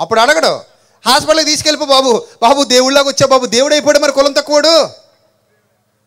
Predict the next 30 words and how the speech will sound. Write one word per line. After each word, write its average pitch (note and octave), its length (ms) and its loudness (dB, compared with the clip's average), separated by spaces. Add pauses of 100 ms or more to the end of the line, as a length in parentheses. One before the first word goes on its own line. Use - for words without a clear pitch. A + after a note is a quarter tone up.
(380)
"ఆ, - 20 -12
దేవుడు G3+ 320 2
అయ్యా F#3 200 -2
బాబు D#3 240 -2
నువ్వు, D3 220 -10 (240)
అయ్య D#3+ 120 -6
బాబు D#3 240 -4
నువ్వు D#3+ 220 -6
రాకపోతే D#3 420 -4
పోదునయ్యా D#3 460 -10
బాబు." C#3 400 -6
"ఆ, D3+ 160 -4
సరే," F3+ 220 -2
తీసుకెళ్ళి A3 440 -4
హాస్పిటల్లో F#3+ 360 -2
పడేశారు. D3+ 360 -8 (260)
పడేసిన B3+ 300 2
తర్వాత, C4 500 0 (260)
"ఏమండి D#4 300 0
ఈయన C4+ 200 -2
గట్టి C4 140 -4
గుద్దేసిపోయింది C#4 600 -4
లారీ C4 240 0
ఏదో, C4+ 560 0 (380)
ఆ, A3+ 160 2
రక్తం G3+ 360 0
అవసరం D4 360 0
అటండి, C4+ 300 -2
రక్తం C4+ 340 -2
ఎక్కించాలి." C4 720 -2